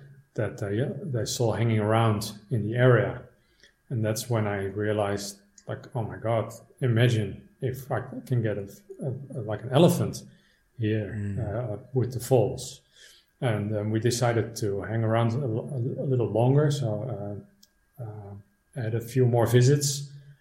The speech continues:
Speaker 1: and I eventually got lucky when this, um, when this actually happened. And, um, it's just a very special image because this is the only image of, um,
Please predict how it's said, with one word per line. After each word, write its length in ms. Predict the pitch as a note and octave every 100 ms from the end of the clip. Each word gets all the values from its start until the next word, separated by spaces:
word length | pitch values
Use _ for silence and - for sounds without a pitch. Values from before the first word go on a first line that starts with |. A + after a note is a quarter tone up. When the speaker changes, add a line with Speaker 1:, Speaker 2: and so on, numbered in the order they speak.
| _ _ _ _ _ _ _ _ _ _ -
Speaker 1:
and 200 | C3+ C3+
I 40 | B2+
eventually 520 | B2 B2+ - C3+ B2+
got 240 | C3 B2+
lucky 440 | C3+ C#3 A2 G2 -
when 200 | A#2 G2+
this, 400 | G#2 G#2+ - -
um, 300 | A2 G2 F#2+ - -
when 200 | C3 A2+
this 200 | G#2 G#2 D#3+
actually 320 | A#2+ - G#2+
happened. 480 | G2 C3+ G#2+ - - - - - C#4+
And, 280 | C3 G#2 G#2
um, 420 | A2 A2 G#2 G2 - _ _ _ _ _ _ _ _ _
it's 140 | - -
just 160 | C3+
a 40 | B2+
very 180 | B2
special 340 | - B2 - D#3
image 280 | C#3 A#2+ A2+
because 520 | A2 A#2 - - - - _
this 160 | - B2
is 100 | A#2
the 80 | D3
only 280 | B2 A#2+ B2
image 440 | A#2+ A2 - -
of, 360 | G#3+ A2+ G#2+ B2+
um, 460 | B2 G#2+ G#2 G#2